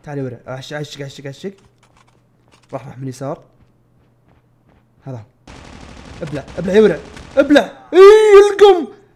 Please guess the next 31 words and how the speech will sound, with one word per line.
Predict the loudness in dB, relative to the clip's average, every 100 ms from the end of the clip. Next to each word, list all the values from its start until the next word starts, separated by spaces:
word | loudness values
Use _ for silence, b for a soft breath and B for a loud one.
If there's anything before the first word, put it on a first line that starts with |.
| -4
القم. | 0 0 2 0 0 -4 _ _ _ _
والله | -2 2 4
الهيل | 4 2 -2 -6
يتف-، | -10 -12
يتفيد | -10 -8 -6 -6
مرة. | -6 -6 -8 -10 _ _ _ _ _
اوكي، | -14 -14
اوكي. | -14 -16 _ -12
كم | -8
باقي؟ | -8 -6
باقي | -8 -6
ثلاثة، | -6 -6
باقي | -8 -8
ثلاثة. | -10 -10 -16 _ _ -6
انا | -6
وشخصين، | -6 -10 -10
انا | -10
وشخصين. | -12 -14 -16 -16 _ _ _ _ _ _ _ _ -20
اوكي، | -14
انا | -12
حول | -8 -10
الزون. | -8 -12 -12 b b
ما | -6
احتاج، | -4 -4
ما | -4
احتاج | -6 -6
هيلة | -6 -8
صراحة، | -8 -12 -12 -14
ما |
احتاج | -14 -16 -14
هيلة. | -12 -12